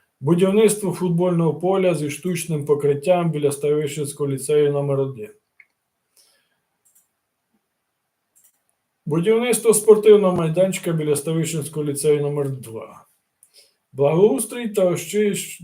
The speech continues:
та очищення річки Гнилий Тікич. Нагадаю, у дві тисячі двадцять першому році Ставищенська селищна рада оголосила закупівлю послуг з проєктування очищення річ-,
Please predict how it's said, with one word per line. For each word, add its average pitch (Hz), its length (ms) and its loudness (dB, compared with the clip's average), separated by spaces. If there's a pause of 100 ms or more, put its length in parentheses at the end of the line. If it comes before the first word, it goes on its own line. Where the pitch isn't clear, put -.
(120)
та 165 100 0
очищення 170 720 -2
річки 160 420 -4
Гнилий 147 400 -4
Тікич. - 680 -20
Нагадаю, 135 680 -2 (460)
у 131 400 -10
дві 139 280 -8
тисячі 147 420 -6
двадцять 143 320 0
першому 143 400 0
році 156 460 -2
Ставищенська 147 840 -2
селищна 135 500 -2
рада 135 320 -2 (800)
оголосила 135 880 0 (880)
закупівлю 135 680 -2
послуг 143 760 0
з - 140 -10
проєктування 147 960 0
очищення 131 840 -6 (400)
річ-, 131 500 -8